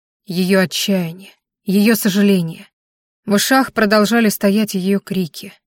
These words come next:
Картина того, как Аскольд держит Стасю, не давая ей прыгнуть следом за мной с обрыва, преследует меня, заставляя сердце болезненно сжиматься. Знал ли я, что будет так тяжело осуществить задуманное?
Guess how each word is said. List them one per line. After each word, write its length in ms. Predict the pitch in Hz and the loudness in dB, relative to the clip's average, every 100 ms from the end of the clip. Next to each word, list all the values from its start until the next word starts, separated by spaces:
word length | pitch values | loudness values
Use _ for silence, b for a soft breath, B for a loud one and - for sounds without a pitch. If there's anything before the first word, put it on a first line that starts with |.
| _ _ _ | _ _ _
Картина 500 | - 180 - 240 208 | -6 -4 0 2 2
того, 300 | 202 196 240 | 2 2 2
как 180 | 208 170 | -2 -2
Аскольд 440 | 175 - 214 196 | -4 -2 -2 -2
держит 420 | 165 196 170 170 | 0 -2 0 -6
Стасю, 500 | - - 202 202 190 - _ _ _ _ | -6 -2 0 0 -6 -10 _ _ _ _
не 140 | 202 185 | -4 2
давая 280 | 202 190 | 2 2
ей 240 | 185 180 180 | 2 0 -2
прыгнуть 460 | - 208 190 175 | 0 -2 0 -2
следом 500 | - - 196 202 180 | -4 -2 0 2 0
за 180 | 165 165 | -2 -2
мной 200 | 180 185 | 0 0
с 140 | 180 185 | 0 -4
обрыва, 500 | 165 196 196 170 156 _ _ _ _ - | -2 -2 -2 -4 -12 _ _ _ _ -4
преследует 680 | 196 - 220 247 185 175 | -2 0 2 2 2 0
меня, 260 | 180 170 170 | -2 -6 -8
заставляя 520 | 165 - 190 196 190 | -8 -4 0 2 2
сердце 440 | 170 - 226 - 190 | 0 -2 -2 -2 -2
болезненно 600 | 180 190 202 185 175 170 | 0 2 2 0 -2 -4
сжиматься. 680 | 165 175 160 147 - 196 _ _ _ _ _ _ - | -6 -6 -6 -8 -12 -14 _ _ _ _ _ _ -8
Знал 400 | 156 196 285 247 | 0 2 2 2
ли 120 | 240 | 2
я, 260 | 233 277 | 2 0
что 200 | 170 - | -2 -2
будет 320 | 202 233 202 - | 0 0 0 -2
так 220 | 233 - | -4 -4
тяжело 480 | - 185 202 240 240 | -4 -2 0 2 2
осуществить 680 | 180 202 - 202 - 202 175 | 0 -4 -6 -8 -4 -4 0
задуманное? 680 | 196 185 196 165 165 190 | 0 0 0 -2 -8 -16